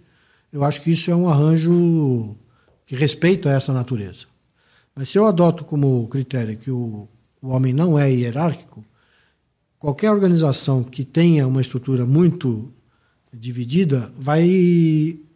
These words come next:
operar contra a natureza humana. Então, talvez o melhor seria se eu tivesse organizações mais, menos hierárquicas, mais estáveis, onde todo mundo compartilha um pouco as coisas.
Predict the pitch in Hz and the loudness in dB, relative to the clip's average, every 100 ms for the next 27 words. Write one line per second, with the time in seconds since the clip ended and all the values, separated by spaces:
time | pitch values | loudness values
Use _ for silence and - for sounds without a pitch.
0 | _ - 147 156 160 170 185 220 220 160 | _ -6 0 2 2 0 2 2 2 2
1 | 151 143 139 147 143 156 143 151 143 123 | 2 0 0 0 0 -4 -4 -2 -2 -2
2 | 101 101 143 151 147 139 143 151 127 135 | -8 -10 -6 -6 -8 -8 -6 -4 -4 -4
3 | 151 - _ _ _ - - 131 143 139 | -6 -10 _ _ _ -16 -10 -2 -2 -2
4 | 147 - 135 131 139 135 127 120 120 143 | -4 -4 -6 -4 -2 0 0 -2 -4 -4
5 | 139 135 143 - - - _ _ _ - | -2 -2 -2 -4 -10 -16 _ _ _ -2
6 | 156 175 143 127 120 139 - 131 127 131 | 2 4 4 2 0 -2 -4 -8 -6 -6
7 | 117 113 123 127 135 147 131 131 127 127 | -6 -10 -8 -8 -6 -8 -8 -12 -12 -10
8 | 139 127 139 139 - - _ _ _ 151 | -8 -6 -4 -6 -10 -20 _ _ _ -2
9 | 151 156 131 - 170 170 135 117 143 123 | 2 2 0 0 2 4 2 -2 -12 -12
10 | 135 135 143 - 110 87 98 | -10 -10 -10 -12 -14 -16 -20